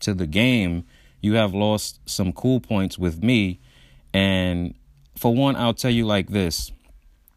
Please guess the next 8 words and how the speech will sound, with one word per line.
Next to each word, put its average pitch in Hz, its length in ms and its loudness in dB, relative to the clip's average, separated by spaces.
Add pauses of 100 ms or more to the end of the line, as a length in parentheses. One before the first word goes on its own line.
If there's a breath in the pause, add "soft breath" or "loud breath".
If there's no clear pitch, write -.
(180)
It's 107 260 2
easy. 101 640 2
It's 87 160 0
very 117 320 2
easy 92 640 2 (460 soft breath)
to 95 580 0 (800)
say 131 340 2
something 90 760 0